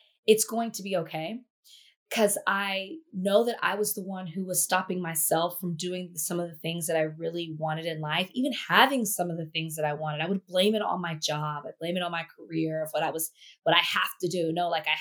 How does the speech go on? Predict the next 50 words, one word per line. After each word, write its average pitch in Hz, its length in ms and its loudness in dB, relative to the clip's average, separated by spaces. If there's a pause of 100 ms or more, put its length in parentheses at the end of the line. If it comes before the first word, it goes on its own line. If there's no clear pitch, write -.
have 190 180 0
to 180 80 -4 (100)
get - 280 0
to 170 140 -12
this 196 200 -4
point 185 400 -2
as 160 100 -4
being 175 200 -6
a 170 40 -10
lawyer, 170 360 -6
and 165 140 -8
then 175 160 -8 (320)
this 247 140 6
is 233 120 0
the 220 80 4
next 190 240 4
step, 202 220 0
and 185 120 -2
this 226 100 2
is 214 100 -8
the 214 80 -2
next 190 200 -4
step, 185 200 -6
and 202 200 -6
then 311 160 8
I 247 100 4
can 185 220 -6
enjoy 156 420 -4
this. - 300 -8 (680)
And 226 180 8
so, 226 440 4
yes, 240 260 4
that's 208 180 -2
definitely 226 440 -6
a 214 120 -8
theme 190 160 -4
within 180 220 -10
the 170 80 -8
book, 202 320 0
but 214 160 2
I 214 120 2
learned 240 400 -4
that, 185 260 -4 (680)
you 247 120 6
know, 247 120 6
life 247 380 2
is 302 100 0
about 254 320 -4
taking 240 460 -4
risks, 226 560 -4